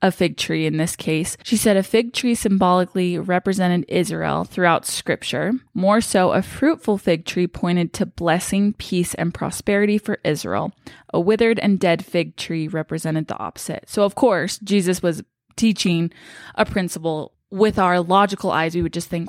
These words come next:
"Okay, well, why'd you have to go do that?" But again, he's trying to teach the deeper meaning. I've l-, now learned fig trees, <laughs> when they grow,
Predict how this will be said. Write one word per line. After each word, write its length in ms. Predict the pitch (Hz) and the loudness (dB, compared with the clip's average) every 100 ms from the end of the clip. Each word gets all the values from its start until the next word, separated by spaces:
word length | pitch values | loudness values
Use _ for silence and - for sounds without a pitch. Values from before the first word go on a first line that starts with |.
| - | -10
"Okay, 280 | - 180 196 | -12 -8 -8
well, 120 | 175 | -6
why'd 220 | 180 180 190 | -4 -4 -4
you 100 | 190 | -4
have 100 | - | -4
to 100 | 185 | -6
go 60 | |
do 140 | 170 196 | -2 0
that?" 220 | 180 - | -2 -4
But 120 | - 180 | -4 -4
again, 380 | 175 180 180 - | -2 -2 -2 -4
he's 140 | - | -14
trying 300 | - 208 202 | -4 2 2
to 80 | 196 | 2
teach 520 | - - 196 - - | -2 -4 -4 -4 -10
the 100 | 202 | -8
deeper 560 | 165 185 175 - 165 165 _ | -4 -2 -2 -2 -4 -4 _
meaning. 600 | 185 190 202 196 151 - - _ _ - | 0 4 6 4 2 -4 -14 _ _ -4
I've 220 | 185 175 | -2 -2
l-, 160 | 170 170 | -4 -2
now 320 | 180 175 180 | 0 0 0
learned 420 | 185 170 156 220 | 2 2 2 0
fig 360 | - - 185 - | 0 0 0 -2
trees, 480 | - 156 190 226 | -10 -2 0 2
<laughs> 0 | |
when 340 | 240 220 226 269 | 0 4 6 6
they 160 | 233 | 4
grow, 640 | 180 190 180 180 175 220 | 2 -2 2 2 4 2